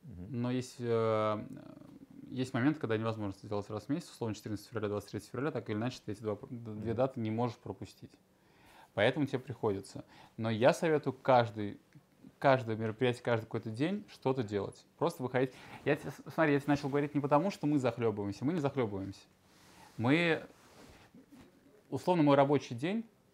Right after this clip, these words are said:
Speaker 2: это не восемь часов, а там четырнадцать. Но меня это вполне устраивает. И за это время я успеваю сделать много вещей, которые мне, ну, там, для двух ресторанов. А, но при этом, э,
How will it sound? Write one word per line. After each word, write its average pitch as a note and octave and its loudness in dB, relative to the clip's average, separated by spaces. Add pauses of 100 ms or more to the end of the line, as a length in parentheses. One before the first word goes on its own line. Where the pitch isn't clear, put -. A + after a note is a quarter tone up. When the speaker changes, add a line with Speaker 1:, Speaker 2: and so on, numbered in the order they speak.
Speaker 2:
это B2+ -2
не C3 4
восемь C#3+ 0
часов, A2 -6 (200)
а B2+ 4
там A#2+ 0
четырнадцать. - -6 (380)
Но C3 2
меня C3 6
это - -8
вполне B2+ 4
устраивает. G2 -2 (560)
И A#2 -2
за B2+ 2
это C3 2
время E3+ 0
я B2 4
успеваю C3 4
сделать A#2+ 0
много B2 0
вещей, A2 -6
которые A#2+ -4
мне, A2 -6
ну, G#2 -10
там, - -12 (100)
для A2 -2
двух B2 -4
ресторанов. A2+ -6 (800)
А, A2+ 8 (880)
но B2+ 8
при B2+ 2
этом, D3 4
э, B2+ 4